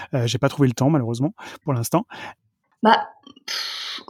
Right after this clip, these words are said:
Speaker 2: oui, et bah déjà, si vous aimez pas les documentaires making of de base,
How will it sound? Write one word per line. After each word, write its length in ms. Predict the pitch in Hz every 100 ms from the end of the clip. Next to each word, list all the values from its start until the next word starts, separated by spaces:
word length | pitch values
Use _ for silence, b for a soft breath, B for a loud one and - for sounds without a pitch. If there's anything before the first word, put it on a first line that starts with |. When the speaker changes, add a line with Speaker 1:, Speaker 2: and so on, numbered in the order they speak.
| -
Speaker 2:
oui, 440 | 240 277 320 311 -
et 140 | 226
bah 120 | 226
déjà, 240 | 233 311 339
si 140 | 277
vous 180 | 254 247
aimez 160 | 254
pas 140 | 254 311
les 80 | 262
documentaires 760 | 262 - 269 254 262 277 240
making 440 | 233 240 - 254 269
of 280 | 320 320
de 120 | 202 214
base, 500 | 202 240 208 226